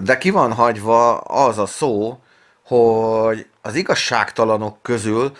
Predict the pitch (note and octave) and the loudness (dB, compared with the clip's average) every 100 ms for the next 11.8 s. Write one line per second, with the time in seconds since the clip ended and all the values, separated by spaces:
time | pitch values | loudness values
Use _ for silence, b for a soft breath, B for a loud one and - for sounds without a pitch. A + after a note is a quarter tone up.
0 | B B - D#3+ D3+ C3+ A#2 A#2+ - B2 | B B -4 0 2 0 -4 -10 -4 -2
1 | A#2+ A#2+ B2 A#2+ B2 B2+ C3 A#2 C#3+ B2+ | -2 0 2 2 0 0 -2 -10 -8 -8
2 | A#2+ B2 A#2+ A#2+ A2+ A2 G#2+ A#2+ A2+ A2 | -2 -2 0 0 0 -4 -4 -2 -2 -2
3 | A2+ A2 G#2+ B B B - G#2+ G#2 G2+ | -2 -2 -8 B B B -2 0 2 0
4 | C3+ - C#3 B2+ A#2+ A#2+ - A#2 C3 B2 | -4 -4 -4 -2 -2 -2 -4 -8 -4 -4
5 | - A#2+ - A#2 A2+ A#2 G#2+ G#2+ F#2 B2 | -2 -6 -4 -4 -4 -4 -2 -2 0 2
6 | B2 A2+ - B2 A#2+ A#2+ C#3 C#3 G#2+ G2 | 2 0 -2 -2 0 -2 0 2 2 2
7 | G2+ - A2 G#2+ G#2 G#2+ A2+ - B B | -2 -4 -4 -2 -2 -2 -6 -6 B B
8 | - B2 A2+ B2 - C3 - - G#2+ - | 0 2 2 0 -4 -8 -2 0 0 -2
9 | G2+ E2+ F2 G#2+ A#2 G#2 G#2 _ B B | -4 -4 -6 -4 -2 -2 -6 _ B B
10 | B - A2+ D#3 D#3 B2 C3+ C3 A#2 A2 | B 0 0 0 -4 -4 0 0 0 -2
11 | A#2 A2 G2 A2 C#3+ C#3+ C#3 | -4 -4 0 0 2 4 4